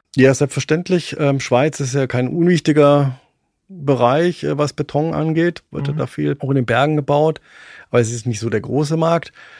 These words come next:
Speaker 1: Aber es gibt eben da auch zentrale Kunden und vor allen Dingen natürlich auch im Rahmen von Digitalisierung und I O T und so weiter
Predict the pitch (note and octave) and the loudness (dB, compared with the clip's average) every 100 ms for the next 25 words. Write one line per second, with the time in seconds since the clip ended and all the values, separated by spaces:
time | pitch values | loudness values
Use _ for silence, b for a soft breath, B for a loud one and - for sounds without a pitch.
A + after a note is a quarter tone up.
0 | B B A#2 A#2+ A#2+ C3 C3 C3 B2 B2 | B B -2 -2 -2 -4 -4 -2 -2 -2
1 | A#2+ - A#2 - B2 - - A2+ A2+ A2+ | -2 -2 -2 -2 -6 -8 -8 -8 -4 -4
2 | A#2 - E3 G3 - F3+ - C3 D#3+ D3+ | -2 -2 -2 -2 -2 -4 -2 0 0 -2
3 | - - B2 C3+ C#3 C3+ C3+ B2 - A#2+ | -6 -4 -2 0 0 0 2 0 -2 -6
4 | A#2 A2 G#2+ G#2+ A#2 A#2+ A2+ A#2 A2 A2 | -4 -2 -2 -2 -2 -4 -4 -4 -2 -2
5 | G#2 - C3 B2+ B2 A#2 - A2+ G#2 G2+ | -2 -4 -2 -2 -2 -4 -6 -6 -6 -4
6 | A#2 A#2 - B2+ B2 A2 A2+ A2 A2+ A#2 | -4 -4 -8 -8 -6 -6 -6 -6 -6 -6